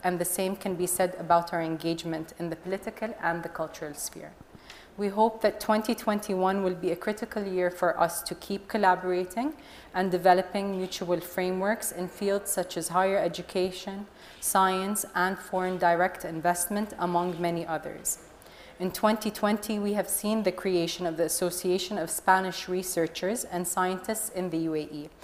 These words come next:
which includes over a hundred Spanish scientists in our country, as well as the Association of Spanish Language Teachers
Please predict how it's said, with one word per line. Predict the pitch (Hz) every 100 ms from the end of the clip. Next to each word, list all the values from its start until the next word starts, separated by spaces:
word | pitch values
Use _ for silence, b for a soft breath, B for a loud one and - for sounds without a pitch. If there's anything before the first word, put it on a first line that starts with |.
| B B
which | 180 180
includes | 185 - 196 190
over | - 185 180
a | 170
hundred | 160 208 202 185 170 -
Spanish | - 180 175
scientists | - 190 185 185 202 -
in | 185
our | 170 160
country, | 165 170 160 - 165 - B B B B
as | 185
well | 180 196
as | 208
the | 190 180
Association | 180 202 - 208 208 208 202
of | 175
Spanish | - 202 208 -
Language | 196 202 180 180 -
Teachers | 196 190 - 240 233